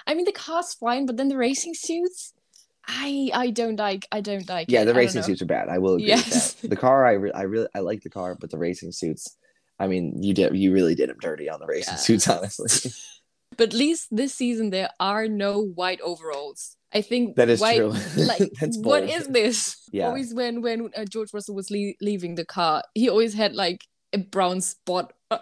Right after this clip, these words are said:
Speaker 1: <laughs> you know, and I was just like,
Speaker 2: Yeah.
Speaker 1: "This is not very flattering."
Speaker 2: No, you're like, "This doesn't look good. We should figure this
Speaker 1: <laughs>
Speaker 2: out."
Speaker 1: But, um, my favorite livery is still Aston Martin.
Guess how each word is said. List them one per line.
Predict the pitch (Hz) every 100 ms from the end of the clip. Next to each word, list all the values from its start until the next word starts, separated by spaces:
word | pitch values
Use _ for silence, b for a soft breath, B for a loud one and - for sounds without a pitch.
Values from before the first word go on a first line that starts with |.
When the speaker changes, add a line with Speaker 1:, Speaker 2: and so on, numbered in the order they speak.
| _
Speaker 1:
<laughs> | 220
you | 240 277
know, | 262 233
and | 233 220
I |
was | 214 -
just | 202
like, | 190 -
Speaker 2:
Yeah. | 196 185 165
Speaker 1:
"This |
is | 262 262 -
not | 226 262 262 226
very | 240 226
flattering." | 226 208 165 151 151 185 220 _ b b
Speaker 2:
No, | 76 -
you're | 95
like, | 92
"This | 113 117
doesn't | 127 123
look | 95
good. | 78 80 87
We |
should | 95 76
figure | 95 -
this | -
Speaker 1:
<laughs> | -
Speaker 2:
out." | - _
Speaker 1:
But, | - 220 214 -
um, | 202 196 190 190 190 190 _ _ _ _
my | 214 208 220 220 -
favorite | 208 220 202 190
livery | 196 180 175 165 156
is | - 160 -
still | - - 185
Aston | 151 - 147
Martin. | 139 135 - - 151